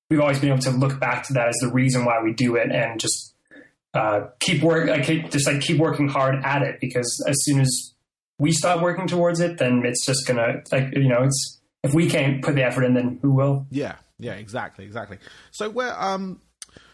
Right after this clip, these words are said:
Speaker 2: where do you find that, that balance between obviously being a D I Y band, not everything kind of pays for itself?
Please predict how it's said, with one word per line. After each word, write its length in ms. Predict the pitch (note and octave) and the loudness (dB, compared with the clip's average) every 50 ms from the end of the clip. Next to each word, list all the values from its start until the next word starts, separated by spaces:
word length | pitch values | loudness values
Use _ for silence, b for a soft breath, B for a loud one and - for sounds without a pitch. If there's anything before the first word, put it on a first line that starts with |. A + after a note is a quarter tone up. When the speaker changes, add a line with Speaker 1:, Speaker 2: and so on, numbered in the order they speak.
| b b _ _ _ _ _ _ _ - | b b _ _ _ _ _ _ _ -10
Speaker 2:
where 180 | C3 E3 F3 | -6 -4 -4
do 60 | G3+ A3+ | -4 -6
you 80 | A3+ G3 | -8 -8
find 320 | - G#3 F3+ E3+ D#3+ D3+ | -6 -4 -4 -4 -2 -2
that, 240 | D3+ C3+ - - - | -2 -4 -4 -4 -4
that 240 | C3+ A#2+ F#2 - - | -6 -6 -6 -6 -4
balance 540 | C#3+ C3+ C3 A2+ G#2 F#2+ - - - - | -2 -2 -2 -2 -4 -6 -10 -14 -16 -16
between 360 | - - A#2+ - - B2+ B2+ C3 | -16 -14 -12 -8 -6 -4 -4 -4
obviously 320 | C3 C3 - - C3+ B2 | -4 -6 -6 -6 -6 -6
being 200 | A2 D3+ D#3 D#3 | -4 -4 -4 -4
a 60 | D3+ B2+ | -4 -6
D 140 | C3 C#3 | -4 -2
I 120 | C3+ C3 B2+ | -2 0 0
Y 180 | A#2+ A#2+ A#2+ | 0 -2 -2
band, 380 | G#2 B2+ A#2+ A2+ A2+ A2 A2 A2 | -2 -4 -4 -4 -4 -6 -6 -4
not 200 | B2 C3 C3+ - | -4 -4 -4 -6
everything 460 | B2 B2 A#2 B2 A2 - - A2+ G#2+ | -8 -8 -8 -8 -10 -8 -8 -10 -10
kind 200 | G#2 - A#2 A2 | -8 -8 -6 -6
of 100 | G#2 - | -6 -8
pays 320 | - - A2+ A2 B2 A#2+ - | -8 -10 -8 -8 -8 -8 -8
for 140 | - C3+ | -10 -10
itself? 520 | - - - - C#3 D#3 E3+ E3 - - | -12 -10 -8 -6 -6 -6 -6 -8 -12 -20